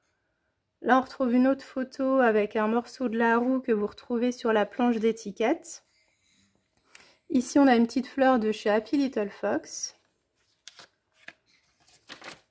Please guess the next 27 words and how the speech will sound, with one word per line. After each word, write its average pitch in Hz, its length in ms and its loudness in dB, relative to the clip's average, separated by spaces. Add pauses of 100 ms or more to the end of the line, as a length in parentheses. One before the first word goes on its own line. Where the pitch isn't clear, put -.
(200)
Hop. - 240 -14 (1500)
Donc 226 280 -4
là, 269 160 6
on 262 160 6
a 233 120 2
à 233 40 4
nouveau 254 300 4
une 262 160 4
photo. 262 560 -4
Donc, 226 200 2
j'ai 247 120 2
laissé 254 340 2
le 269 60 2
dos 247 220 0
de 220 40 -2
l'enveloppe 240 520 2
en 220 160 -2
craft. - 440 -4
Je - 60 -20
trouvais 233 280 -2
que 226 60 -14
ça, 202 540 0
ça 208 200 -2
habillait 226 320 0
un 240 160 4
petit 233 200 -8
peu. 254 340 -2